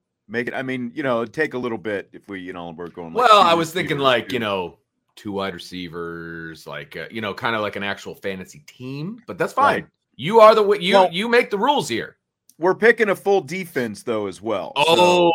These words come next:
Speaker 2: Oh, I didn't re-, I thought maybe one would get gold and one would get blue. Okay,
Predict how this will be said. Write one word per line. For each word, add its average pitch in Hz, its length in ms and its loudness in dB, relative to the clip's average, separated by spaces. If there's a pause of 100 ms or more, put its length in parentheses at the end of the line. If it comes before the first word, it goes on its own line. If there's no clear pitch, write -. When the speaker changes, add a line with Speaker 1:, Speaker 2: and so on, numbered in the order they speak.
Speaker 2:
Oh, 143 340 0
I 117 160 2
didn't 131 160 0
re-, 123 100 -6
I 120 80 2
thought 143 160 2
maybe 139 180 0
one 131 220 0
would 131 100 -6
get 123 240 -2
gold 120 400 -2
and 113 100 -6
one 113 120 -6
would 101 100 -10
get 85 200 -12
blue. 101 440 -8
Okay, 110 380 -2